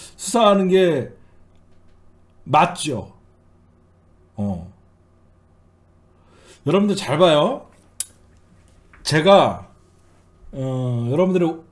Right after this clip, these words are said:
잘 전략을 짜줄게요. 공수처 일 호 사건은 원전 사건이 돼야 돼요. 응. 공수처 일 호 사건은 원전 사건이 되고 그 다음에 이 호 윤석열, 나경원으로 가야 돼요.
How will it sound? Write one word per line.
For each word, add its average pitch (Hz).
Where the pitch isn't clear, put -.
잘 170
전략을 202
짜줄게요. 151
공수처 226
일 208
호 233
사건은 214
원전 180
사건이 196
돼야 113
돼요. 95
응. 101
공수처 208
일 208
호 214
사건은 202
원전 196
사건이 196
되고 151
그 139
다음에 180
이 180
호 247
윤석열, 185
나경원으로 135
가야 101
돼요. 90